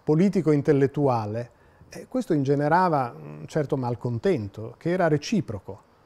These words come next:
perché Moro era disturbato,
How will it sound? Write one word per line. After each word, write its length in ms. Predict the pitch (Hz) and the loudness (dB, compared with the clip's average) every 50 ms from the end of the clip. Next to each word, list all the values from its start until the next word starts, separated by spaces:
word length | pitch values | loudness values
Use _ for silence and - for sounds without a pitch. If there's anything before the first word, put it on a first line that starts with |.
| _ _ _ _ _ _ _ _ _ | _ _ _ _ _ _ _ _ _
perché 260 | - 143 135 - 170 | -4 -4 -2 0 -2
Moro 440 | 170 196 226 240 240 220 190 165 156 | 0 2 4 4 6 6 8 8 8
era 460 | 165 180 190 185 175 170 160 156 170 - - - - _ _ _ _ _ _ _ _ _ | 8 8 8 8 8 8 6 6 4 0 -10 -20 -20 _ _ _ _ _ _ _ _ _
disturbato, 1120 | _ 139 143 165 - - - 185 175 170 160 185 196 214 208 190 - - 160 139 127 - | _ -2 -2 -2 -2 0 0 2 2 2 4 4 4 4 4 2 2 0 0 0 0 -4